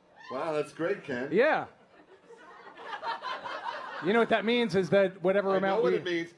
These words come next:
Speaker 1: Right now you've covered all your operating expenses, and with the last fifty-eight thousand dollars,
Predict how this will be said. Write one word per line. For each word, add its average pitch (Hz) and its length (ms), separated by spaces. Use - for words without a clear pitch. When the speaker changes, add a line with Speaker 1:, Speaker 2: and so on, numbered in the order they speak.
Speaker 1:
Right 190 220
now 202 120
you've 190 200
covered 175 280
all 180 120
your 165 160
operating 156 540
expenses, 127 640
and 143 160
with 139 120
the 139 60
last 160 320
fifty-eight 160 380
thousand 156 300
dollars, 160 520